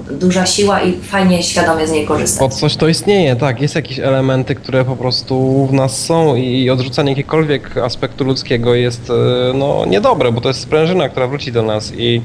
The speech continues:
Speaker 2: i mamy, złość jest moim zdaniem w ogóle elementem, złość, no, gniew.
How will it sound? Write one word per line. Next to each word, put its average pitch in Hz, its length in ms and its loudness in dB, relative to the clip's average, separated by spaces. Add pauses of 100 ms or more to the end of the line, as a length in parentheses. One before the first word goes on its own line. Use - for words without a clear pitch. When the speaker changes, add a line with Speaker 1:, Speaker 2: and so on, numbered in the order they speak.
(480)
Speaker 2:
i 120 120 2
mamy, 120 680 2
złość 120 360 0
jest 123 120 -8
moim 127 160 0
zdaniem 127 280 0
w 131 60 -4
ogóle 131 340 0
elementem, 120 520 0
złość, 110 300 0
no, 113 100 -4
gniew. 131 320 -2